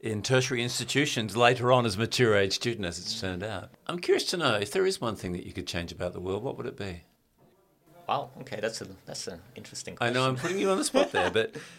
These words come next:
Speaker 1: you're a man who's well-travelled, you like to speak to people, you like to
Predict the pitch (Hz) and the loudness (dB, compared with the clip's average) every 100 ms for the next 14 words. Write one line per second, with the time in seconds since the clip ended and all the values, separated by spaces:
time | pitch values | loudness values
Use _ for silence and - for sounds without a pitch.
0 | - 139 131 127 127 143 120 117 - 101 | 2 6 8 6 6 4 4 2 4 0
1 | 104 104 98 98 98 104 123 - 104 101 | 0 0 0 4 6 6 0 -2 -2 -2
2 | 95 104 101 104 104 87 85 90 92 92 | -4 -4 -4 -4 -8 -8 -8 -6 -6 -6
3 | - 90 87 | -6 -4 -4